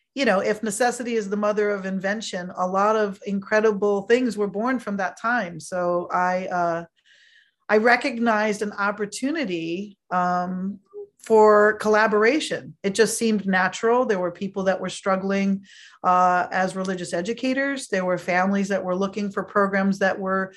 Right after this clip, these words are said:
diminishing because of resources. There were lots of things happening, lots of pastoral care needed it all the way around.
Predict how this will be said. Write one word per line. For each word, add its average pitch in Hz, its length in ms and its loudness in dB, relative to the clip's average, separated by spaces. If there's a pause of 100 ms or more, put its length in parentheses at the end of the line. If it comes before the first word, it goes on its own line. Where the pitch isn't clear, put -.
(220)
diminishing 208 480 0
because 196 300 -2
of 175 120 -6
resources. 214 680 0
There 226 80 4
were 226 60 0
lots 233 220 2
of 240 100 -6
things 240 240 -2
happening, 175 360 -4
lots 202 180 2
of 190 100 -12
pastoral 196 460 -4
care 196 400 0 (240)
needed 226 340 6
it 208 200 0
all 202 180 4
the 202 80 2
way 190 120 0
around. 185 520 -2